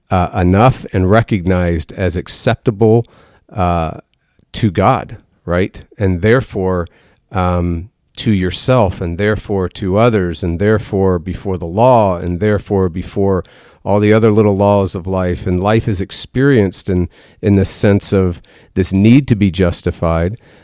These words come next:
uh, which the opposite would be this reality called condemnation, which is you're not enough and that you are a nothing. And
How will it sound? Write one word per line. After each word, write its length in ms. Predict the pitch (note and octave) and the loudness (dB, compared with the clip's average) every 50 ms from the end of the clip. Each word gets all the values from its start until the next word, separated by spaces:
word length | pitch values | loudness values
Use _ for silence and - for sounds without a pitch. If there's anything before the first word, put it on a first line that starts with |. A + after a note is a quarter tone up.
| _ _ - | _ _ -4
uh, 220 | - F2 E2+ F2 | -2 0 2 4
which 240 | F2+ F#2 G2+ - - | 4 4 2 0 0
the 160 | - F2+ F2 | -2 0 2
opposite 500 | F#2 G2+ C#3 - - G#2 - - F#2 C2+ | 4 4 4 2 0 -2 -2 -2 -2 0
would 200 | - F#2 E2+ E2 | 0 -2 -2 -2
be 220 | D#2+ F2+ F2+ F2+ F2+ | -2 0 0 0 0
this 440 | E2+ F2 F2+ F2+ - - - - - _ - _ _ _ - | 0 0 -2 -2 -2 -6 -10 -12 -14 _ -20 _ _ _ -8
reality 640 | - F#2+ F#2+ F#2 F#2 F#2 F#2+ G2 G2+ G2 F2+ F2+ F2 | -6 -4 -2 0 0 0 2 2 2 0 0 -2 -4
called 260 | - - F#2 F2 - | -4 -4 -4 -4 -4
condemnation, 1000 | - - - G2+ F#2 F#2+ E2+ F2+ E2+ E2+ E2+ F#2 G#2+ B2+ B2+ - - E2 E2 E2+ | -6 -6 -2 0 0 0 0 0 0 0 2 2 2 0 0 -2 -2 -2 -2 -2
which 200 | E2+ E2 - F#2+ | -2 -4 -4 -4
is 160 | F2 D#2+ D#2+ | -4 -4 -2
you're 120 | F2 D#2+ | -2 -2
not 280 | D#2+ D#2 F2 G#2 C3+ C3 | -2 -2 0 0 0 0
enough 420 | G#2 E2 D#2+ D2+ D2 D2+ - - | 0 -2 -2 -4 -6 -8 -8 -8
and 120 | F2 D#2+ E2+ | -6 -4 -4
that 160 | E2 - - | -4 -4 -4
you 200 | F2+ F2+ F2 E2+ | -4 -4 -2 -2
are 160 | E2+ E2 D#2+ | -2 -2 -4
a 80 | D#2+ E2 | -4 -4
nothing. 680 | D#2 D#2 F#2 G2 F2+ - - - A#2+ C3 A2 F2+ E2 E2 | -2 -2 -2 -2 -4 -4 -2 0 2 2 2 2 0 -2
And 160 | D#2+ D#2 | -4 -6